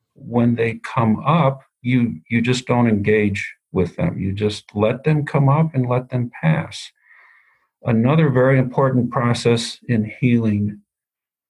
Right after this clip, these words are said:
I believe, is forgiveness. If you're carrying around a lot of anger or, uh, you know, animosity towards somebody, you, you're only really hurting yourself.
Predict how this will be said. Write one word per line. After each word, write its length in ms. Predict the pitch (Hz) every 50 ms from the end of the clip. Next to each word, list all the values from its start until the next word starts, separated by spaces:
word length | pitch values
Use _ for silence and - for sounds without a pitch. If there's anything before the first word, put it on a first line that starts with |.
| _ _ _ _ - - - - - _ _ _ _ _ _ _ _ _ _ _ _ _ _ _ _ _ _ _ -
I 120 | 113 113
believe, 400 | 107 110 107 110 110 113 110 107
is 220 | 113 107 104 98 -
forgiveness. 1000 | - - 110 101 98 104 120 123 123 120 117 98 80 - - - - - - - _ _ _ _ _ _ _ _ _ _ _ _ _ _ _ _ _ _ _ _ _ _ _ _ _ _
If 220 | - 117 101 95 -
you're 120 | 104 101
carrying 360 | 101 - 143 131 131 127 120
around 420 | 120 117 110 107 113 117 120 117 113
a 40 | 104
lot 300 | 104 107 113 113 113 110
of 140 | 104 98
anger 540 | 107 110 117 120 120 117 107 101 98 98 98
or, 560 | - 104 98 95 95 98 98 95 95 - - 87
uh, 340 | 90 90 87 85 - - - 98 - _ _ _ _ _ _ _ _ _ - 247 214 -
you 80 | 107
know, 80 | 101 95
animosity 840 | - 113 110 107 104 101 104 113 123 131 135 - - 110 101 101
towards 440 | 98 - - 98 101 92 90 85 -
somebody, 600 | - - 98 95 90 92 90 90 90 87 85 - _ _ _ _ _ _ _ _ _ _ _ _ _ _ _ _ - - -
you, 220 | - 104 - - - _ - 95 - -
you're 220 | 113 113 120 123
only 200 | 139 147 143 131
really 260 | 113 120 120 117 117
hurting 360 | 113 120 123 120 117 113 107
yourself. 520 | 101 98 95 98 - - 98 92 90 87